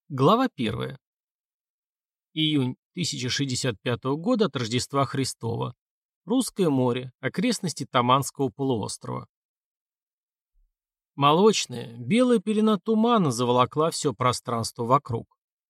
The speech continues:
Он настолько густой, что не видно даже корабельного носа, находящегося всего в пяти метрах.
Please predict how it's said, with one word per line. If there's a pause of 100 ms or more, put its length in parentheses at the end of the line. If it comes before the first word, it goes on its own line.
(400)
Он
настолько
густой,
что
не
видно
даже
корабельного
носа,
находящегося
всего
в
пяти
метрах.